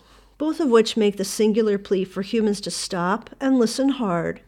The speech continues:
to what the natural world is saying. At the center of this poem is an attempt to revise a particular cliche I've heard in more than one prayer circle, a distillation of Psalm forty-six ten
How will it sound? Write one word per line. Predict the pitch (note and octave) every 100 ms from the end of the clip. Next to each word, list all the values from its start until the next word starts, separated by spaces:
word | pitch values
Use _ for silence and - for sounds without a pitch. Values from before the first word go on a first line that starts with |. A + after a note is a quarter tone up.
| _ _
to | C4
what | A3 A#3 A3+
the |
natural | G#3 A3 C#4 - G#3+ E3+
world | E3+ D#3 D#3
is | -
saying. | F3+ D#3 D3+ E3+ - _ _ _ -
At | A3+
the | A3
center | A#3 A3 A#3
of | A#3
this | A#3 A#3
poem | A3 A3 A3
is | A#3 A3+
an | A#3+
attempt | A#3+ - B3 F#3 - - -
to | - G#3+
revise | G#3 F#3 E3+ F3 F#3 A3 B3 - - _ - _ -
a |
particular | - G3 G3 B3 B3 C#4+ D4+ D4
cliche | - C#4 C4 - D4 G#3+ D3 D3+ - - -
I've | A3 G3+
heard | D4 C#4+ G#3 G3
in | G#3 G3+
more | G#3 C#4 B3+ F#3+ F3 F#3+ -
than | F#3+ F#3
one | F3+ F#3+ F#3+
prayer | F#3+ F#3+ E3+
circle, | E3 - F3+ E3+ - F3 _ _ _ _ _ A3+
a |
distillation | G#3+ A3 A3 G3+ G3+ G3+ G#3 F#3+
of | F3
Psalm | - G#3+ F#3+ F#3 F3 - -
forty-six | A3 F#3 - F3 - -
ten | - G3 E3+